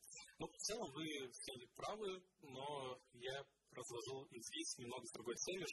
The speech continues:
что это все улицы одной категории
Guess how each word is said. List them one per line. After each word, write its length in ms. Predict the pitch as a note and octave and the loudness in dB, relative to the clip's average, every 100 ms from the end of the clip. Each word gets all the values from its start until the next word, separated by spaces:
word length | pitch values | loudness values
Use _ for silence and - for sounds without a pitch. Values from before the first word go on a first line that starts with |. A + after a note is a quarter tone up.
| - | 0
что 120 | - A2 - - - - | -2 -2 -6 -18 -8 -2
это 220 | D#3 A#2+ | -2 -2
все 240 | - C#3 C3+ - | -2 0 -2 -2
улицы 460 | - B2 C3 - D3 - | -6 -2 2 2 0 -2
одной 340 | - A2+ B2 A#2+ | -4 -2 0 0
категории 580 | - - - D3 E3 | -2 -8 0 2 2